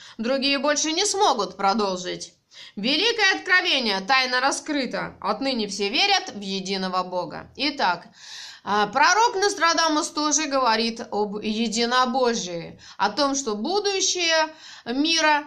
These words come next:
в единобожии. Обратите внимание, конечно же, речь идет у нас об утешителе. Божественное слово,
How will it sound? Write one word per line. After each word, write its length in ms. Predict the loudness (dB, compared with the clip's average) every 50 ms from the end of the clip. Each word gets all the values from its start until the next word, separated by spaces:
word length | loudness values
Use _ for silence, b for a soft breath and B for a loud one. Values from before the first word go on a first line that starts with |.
| -6 _
в 80 | -8 -2
единобожии. 1160 | -2 0 0 0 -2 -2 -2 0 0 0 0 0 0 0 0 0 -2 -4 -6 -8 -10 -14 -18 -20 _ _ -4
Обратите 540 | -2 0 2 2 2 2 0 0 0 -2 -2
внимание, 680 | -2 0 -2 -2 -2 -2 -2 -2 -2 -4 -6 -10 -10
конечно 640 | -2 0 0 2 2 2 2 2 2 0 0 -2 -2
же, 180 | -2 -2 -2 -2
речь 340 | 0 0 2 2 0 0
идет 380 | -2 -4 -4 -2 -2 -2 -2 -2
у 80 | -4 -2
нас 240 | -2 -2 0 0
об 160 | 0 0 0 -2
утешителе. 880 | -4 -4 -4 -4 -2 -2 -2 -2 -2 -4 -4 -6 -6 -8 -10 -12 -14 -18 -20 _ _ _ _ B B B B B B B B B B B _ _ _ _ _
Божественное 1000 | 2 4 4 4 4 4 2 2 2 0 -2 -4 -4 -2 0 0 2 2 2 0
слово, 560 | 0 -2 -2 0 2 4 6 6 6 6 6